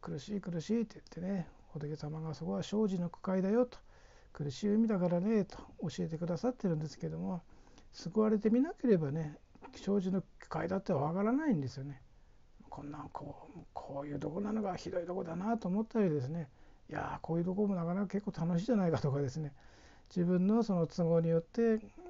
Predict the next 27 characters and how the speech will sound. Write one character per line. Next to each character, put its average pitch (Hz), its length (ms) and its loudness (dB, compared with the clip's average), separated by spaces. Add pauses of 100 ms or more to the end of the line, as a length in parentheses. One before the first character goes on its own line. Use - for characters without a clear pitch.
(100)
い 185 40 -2
い 170 220 4
海 147 160 2
に 143 120 -4
し - 80 -10
た 190 140 -2
り 196 80 2
で 156 100 2
す 131 80 -10
ね、 190 100 -2
悪 156 220 2
い 196 40 4
海 170 120 2
に 151 80 0
し 131 60 -10
た 196 100 -4
り 190 80 -2
す - 120 -4
る 202 60 2
ん 214 40 2
で 202 80 2
す - 100 -10
け 190 120 -2
ど 214 100 -4
も、 214 240 2 (420)
や 226 160 -2
っ 233 40 -6